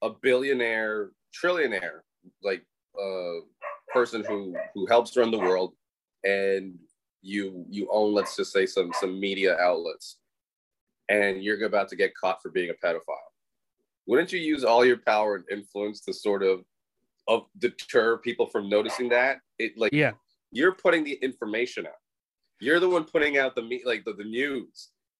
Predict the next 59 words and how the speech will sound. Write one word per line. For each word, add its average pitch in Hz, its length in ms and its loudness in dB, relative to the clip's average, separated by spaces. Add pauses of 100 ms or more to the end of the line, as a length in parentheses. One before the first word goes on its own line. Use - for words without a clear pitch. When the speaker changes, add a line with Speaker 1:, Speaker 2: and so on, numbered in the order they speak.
(100)
Speaker 1:
and 120 120 -2
they're 123 120 4
about 135 400 2
to 135 60 -12
start 123 280 -4
talking 120 280 -2
about 104 300 -4
your 127 360 -2
ass. - 420 -8 (840)
What 170 140 0
do 196 60 -2
you 202 80 -6
do? 196 240 0
You 139 220 -6
know 180 100 2
what 180 180 -4
you - 80 -20
do? 185 100 -2
You 180 140 -4
get 180 160 0
together 160 400 0
with 151 100 -12
your 143 120 -12
fucking 147 340 -2
criminal 147 420 -2
buddies 123 360 2
like 98 180 -2
this. 107 160 -6
You 107 80 -10
say, 110 160 0
"Well, 107 140 0
what 113 180 4
do 120 80 6
we 120 140 2
do? 117 240 0
We're 104 180 0
Speaker 2:
You 107 60 2
Speaker 1:
about 104 60 -2
Speaker 2:
figure 135 180 2
Speaker 1:
to 131 140 -2
all 113 80 -2
Speaker 2:
something 107 140 -2
Speaker 1:
get 107 200 -2
Speaker 2:
out. 123 80 4
Speaker 1:
fucking 113 200 0
hung 123 220 2
in 113 80 -6
the 104 60 -8
street." 123 240 -8
Yeah. 165 160 4 (480)
And - 120 2
you 180 80 0
go, 127 140 4
Speaker 2:
<clears throat> - 0 -
Okay. 156 200 4
Speaker 1:
"What? 110 60 -2
You 139 60 -4
know 156 160 2
what? 180 200 -4